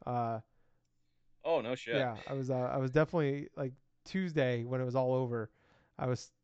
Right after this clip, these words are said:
Speaker 1: sitting at my parents' house. I'm like, "I am exhausted," especially, and there were late nights.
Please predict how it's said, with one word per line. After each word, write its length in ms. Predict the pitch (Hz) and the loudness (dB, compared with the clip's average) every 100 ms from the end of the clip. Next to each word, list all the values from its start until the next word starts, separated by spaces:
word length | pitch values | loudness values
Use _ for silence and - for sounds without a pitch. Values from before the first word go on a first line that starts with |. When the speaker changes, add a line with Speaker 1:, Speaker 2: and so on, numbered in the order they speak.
| _ | _
Speaker 1:
sitting 220 | - 143 | -4 -2
at 40 | 127 | -2
my 80 | |
parents' 280 | 127 127 123 | 0 0 0
house. 220 | 120 113 | -2 -6
I'm 100 | 123 | -6
like, 180 | 120 123 | -10 -8
"I 400 | 139 127 123 123 127 _ _ _ _ _ - | -4 0 0 -2 -4 _ _ _ _ _ -4
am 340 | 120 113 117 - | -2 -2 -6 -10
exhausted," 460 | - 120 120 110 117 | -8 2 4 4 0
especially, 300 | - 160 139 | 6 6 6
and 60 | 139 | 4
there 80 | 139 | 4
were 60 | 135 | 6
late 180 | 160 | 4
nights. 380 | 165 151 151 - | 6 4 2 -6